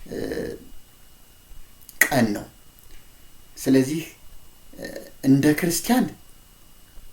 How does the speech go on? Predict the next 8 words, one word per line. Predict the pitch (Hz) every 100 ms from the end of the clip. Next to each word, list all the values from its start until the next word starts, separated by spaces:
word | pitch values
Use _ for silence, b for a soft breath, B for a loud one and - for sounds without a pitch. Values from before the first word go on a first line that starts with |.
| - - -
ምንድን | 139 196 175
ነው | 131
ጥቅሙ | 127 127 120
ቢባል፣ | 113 131 160 170
እውነት | 120 117
ለመናገር | 120 131 131 143 202 226 B B B B
ከክርስትና | 139 135 123 113 110 107 104 107 - - - 139 147
አኳያ | - 170 170